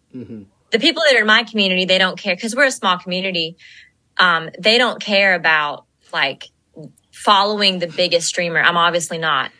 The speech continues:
Speaker 2: you know, they're there for a certain reason,
Speaker 1: Mm-hmm.
Speaker 2: and that, that those reasons might be different, but, like, you know what I mean?
Speaker 1: Absolutely.
Speaker 2: I really enjoy it. It's
Speaker 1: Mm-hmm.
Speaker 2: hard to explain. It's hard to put into words,
Speaker 1: Mm-hmm.
Speaker 2: but it's like, yeah.
Speaker 1: And Nemos
Speaker 2: So,
Speaker 1: and Des-
Speaker 2: and
Speaker 1: oh,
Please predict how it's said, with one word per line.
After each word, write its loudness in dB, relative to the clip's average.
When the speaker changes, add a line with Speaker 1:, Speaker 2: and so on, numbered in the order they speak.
Speaker 2:
you -6
know, 2
they're 0
there 2
for 4
a 2
certain 0
reason, -4
Speaker 1:
Mm-hmm. -12
Speaker 2:
and -2
that, 2
that 2
those 2
reasons -2
might 0
be -8
different, -2
but, 0
like, 0
you 0
know 4
what 2
I -2
mean? -6
Speaker 1:
Absolutely. -2
Speaker 2:
I 0
really -4
enjoy -2
it. -6
It's -10
Speaker 1:
Mm-hmm. 0
Speaker 2:
hard 4
to 4
explain. 0
It's -12
hard 2
to -4
put -4
into -2
words, -6
Speaker 1:
Mm-hmm. -14
Speaker 2:
but -2
it's -8
like, -4
yeah. -2
Speaker 1:
And -8
Nemos -4
Speaker 2:
So, -2
Speaker 1:
and 0
Des- 0
Speaker 2:
and -20
Speaker 1:
oh, -10